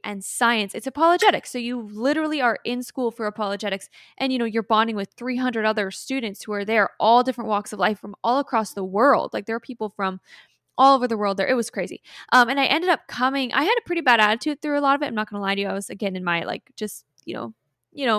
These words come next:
m-, bad attitude teenager. But I learned so much. And even in the moment, I knew it was priceless 'cause I was hearing, I was getting history lessons about, you know, things. And I was learning about science. And,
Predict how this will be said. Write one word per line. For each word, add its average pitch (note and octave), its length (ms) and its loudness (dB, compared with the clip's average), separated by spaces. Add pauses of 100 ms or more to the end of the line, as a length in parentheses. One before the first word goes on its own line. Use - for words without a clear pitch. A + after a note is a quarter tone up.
m-, - 60 -8 (180)
bad C#4+ 200 6
attitude A3 360 2
teenager. F3 400 -6 (360)
But C#4+ 180 6
I C4+ 100 4
learned A#3 340 -2
so A3 280 0
much. F#3+ 460 -4 (260)
And A3+ 180 -2
even C4 240 -2
in A#3 80 0
the G#3+ 60 -2
moment, F#3+ 320 -4
I G3 60 -2
knew F3+ 80 -4
it - 20 -6
was - 140 -8
priceless - 440 -4
'cause - 140 -10
I G#3+ 80 4
was G3+ 140 -2
hearing, A3+ 680 -4 (680)
I B3+ 100 4
was A#3+ 320 0 (220)
getting D4+ 220 0
history E4+ 400 -2
lessons - 600 -8
about, G#3 560 2 (160)
you A3+ 160 -4
know, F#3+ 180 0
things. F#3+ 300 -6
And G#3 80 -4
I G#3+ 60 2
was A#3 180 -4
learning A3+ 280 -4
about B3+ 240 -2
science. A3 560 -4
And, F#3 220 -8